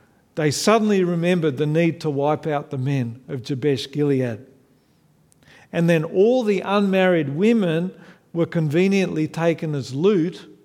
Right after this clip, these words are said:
to contribute to the noble cause of finding wives for the Benjamites. Verse twenty-one,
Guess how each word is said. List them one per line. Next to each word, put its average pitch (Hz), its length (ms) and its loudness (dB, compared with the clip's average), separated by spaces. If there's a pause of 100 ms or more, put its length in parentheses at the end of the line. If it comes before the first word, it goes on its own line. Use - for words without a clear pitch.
(680)
to - 80 -6
contribute 170 680 0
to 160 100 -6
the 147 100 -4
noble 151 440 0
cause 143 520 -2
of 135 100 -6
finding 139 520 -6
wives 127 560 -4 (320)
for 147 120 -10
the 131 120 -4
Benjamites. 127 800 -6 (1700)
Verse 147 260 -2
twenty-one, 143 560 -4